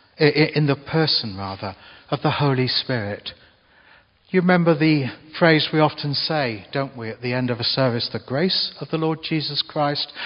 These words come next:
and the fellowship." The word is koinonia, which is often used for fellowship.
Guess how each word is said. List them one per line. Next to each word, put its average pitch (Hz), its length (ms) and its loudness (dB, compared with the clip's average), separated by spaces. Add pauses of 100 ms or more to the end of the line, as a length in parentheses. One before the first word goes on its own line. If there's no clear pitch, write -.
(260)
and 160 140 0
the 160 120 -2 (120)
fellowship." 139 640 -2
The 139 80 -4
word 185 320 0
is 175 240 -2
koinonia, 214 680 2 (380)
which - 180 -10
is 127 140 -4
often 160 340 -2
used 147 400 -2 (100)
for 131 320 -4 (140)
fellowship. 131 460 -4